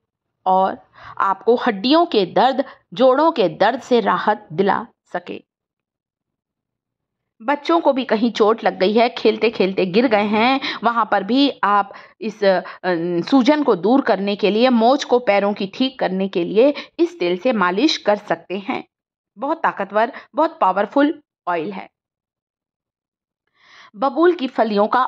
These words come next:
आयुर्वेद में भी जिक्र किया गया है, ऋषि मुनि भी इसके बारे में जिक्र किया करते थे।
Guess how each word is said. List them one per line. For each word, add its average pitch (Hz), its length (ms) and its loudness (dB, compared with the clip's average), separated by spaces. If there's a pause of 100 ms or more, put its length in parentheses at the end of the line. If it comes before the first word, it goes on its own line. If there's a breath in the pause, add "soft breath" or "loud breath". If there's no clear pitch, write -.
आयुर्वेद 220 520 2
में 226 160 2
भी 247 140 4
जिक्र 202 340 -2
किया 185 320 0
गया 202 220 -2
है, - 220 -6 (260 loud breath)
ऋषि 269 320 0
मुनि 233 320 2
भी 233 320 -2 (200 loud breath)
इसके 240 300 -4
बारे 196 300 0
में 262 200 2
जिक्र 247 320 -2
किया 196 300 0
करते 180 460 -2
थे। 262 220 -4